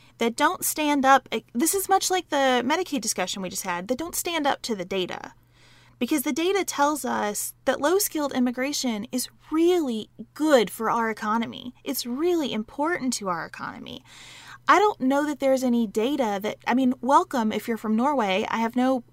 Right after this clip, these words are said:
beef with you, but I don't know of any data that says we need more immigrants <laughs> from Norway. You know, I don't know of any data that says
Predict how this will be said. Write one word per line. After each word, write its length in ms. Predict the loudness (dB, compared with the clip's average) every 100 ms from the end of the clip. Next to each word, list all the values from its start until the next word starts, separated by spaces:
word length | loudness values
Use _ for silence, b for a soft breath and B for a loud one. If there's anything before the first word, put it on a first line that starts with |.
| _ -6
beef 260 | -4 -2
with 180 | -2 -4
you, 300 | -6 -6 -8 B B B
but 120 | 4
I 80 | 6
don't 160 | 6 2
know 160 | 0
of 100 | 0
any 220 | 2 2 0
data 400 | 0 0 0 0
that 180 | -4 -4
says 600 | -2 2 2 2 -2 -6 _
we 200 | 0 4
need 220 | 6 6 4
more 240 | 4 4
immigrants 720 | 2 -6 -6 -6 -6 -6 -6
<laughs> 40 | -6
from 300 | 2 6 8
Norway. 520 | 8 6 2 -4 -4
You 140 | 2
know, 240 | 2 4 2
I 80 | 2
don't 180 | 2 0
know 160 | 0
of 140 | 0 2
any 200 | 2 2
data 280 | 2 2 0
that 180 | -4
says 300 | -4 -2 -2